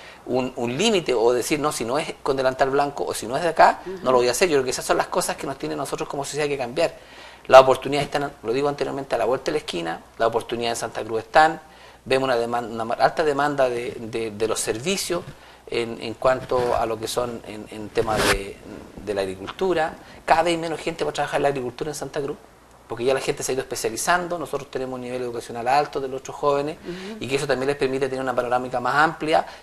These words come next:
Speaker 1: y también más, eh, despegada de lo que es la agricultura.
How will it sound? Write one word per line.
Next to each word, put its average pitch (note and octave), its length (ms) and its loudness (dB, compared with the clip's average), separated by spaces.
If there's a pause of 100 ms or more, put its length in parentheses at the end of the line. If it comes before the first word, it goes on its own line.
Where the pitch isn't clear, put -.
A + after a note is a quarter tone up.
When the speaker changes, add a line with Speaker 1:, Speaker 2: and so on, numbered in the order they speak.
Speaker 1:
y B2+ 100 -8
también C3 480 2
más, C#3+ 440 2
eh, A#2 360 0
despegada C3 500 6
de D#3+ 80 2
lo D3 120 2
que D3+ 80 0
es D3 60 2
la C#3+ 80 4
agricultura. C#3 560 0